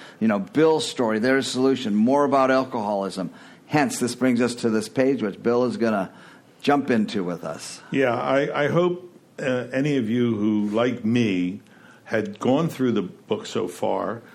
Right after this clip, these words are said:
Speaker 2: knew that I had the problem, wanted the solution, but was really struggling with this whole God thing. And,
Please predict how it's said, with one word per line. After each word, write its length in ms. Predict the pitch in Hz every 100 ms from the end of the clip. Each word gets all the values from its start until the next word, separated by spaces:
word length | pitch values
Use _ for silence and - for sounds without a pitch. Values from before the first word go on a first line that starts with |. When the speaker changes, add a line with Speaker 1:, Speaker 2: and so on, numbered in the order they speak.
| - -
Speaker 2:
knew 400 | 110 127 170 220 180
that 160 | 147
I 180 | 120 107
had 360 | 98 117 107 98
the 80 |
problem, 720 | 101 - 104 98 85 85 98 107 - - -
wanted 640 | 98 110 180 202 165 139 120
the 100 | 113
solution, 800 | - 101 107 104 - 87 82 87 - - -
but 140 | 123
was 180 | 120 110
really 360 | 110 170 196 170
struggling 600 | - - 131 120 123 107
with 120 | 101
this 180 | 101 92
whole 220 | 104 107
God 340 | 92 104 107 101
thing. 360 | - 92 92 98
And, 300 | 92 98